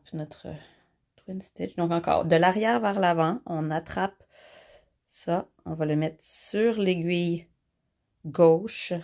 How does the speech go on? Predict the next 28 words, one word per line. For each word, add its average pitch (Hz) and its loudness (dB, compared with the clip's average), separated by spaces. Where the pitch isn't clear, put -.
et 165 -4
on 156 0
va 147 2
tricoter 185 -6
dedans, 151 0
en 156 -8
faisant 170 -6
attention 180 -4
de 175 2
ne - -8
pas 185 -4
tricoter 185 -6
dans 165 -4
la 165 -4
maille 165 -2
en 160 -8
tant 151 -6
que 151 -10
telle, 190 -2
mais 180 2
bien 165 0
juste 175 -6
dans 165 0
la 151 0
maille 156 -2
qu'on 160 -8
vient 156 -4
d'attraper. 165 -6